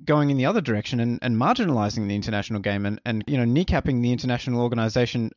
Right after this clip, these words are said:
whose job is to promote the game. So you've kinda got the B C C I pulling in the opposite direction of the interests of the franchise ownership, because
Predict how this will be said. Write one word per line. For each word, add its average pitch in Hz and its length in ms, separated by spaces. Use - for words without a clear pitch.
whose 120 360
job 135 360
is 123 440
to 127 100
promote 156 380
the 143 60
game. 101 420
So 160 280
you've 156 460
kinda 220 220
got 190 140
the 131 80
B 151 160
C 143 160
C 139 120
I 135 120
pulling 135 520
in 135 120
the 113 80
opposite 156 340
direction 107 400
of 98 320
the 117 720
interests 165 460
of 107 100
the 104 80
franchise 123 480
ownership, 139 560
because 147 500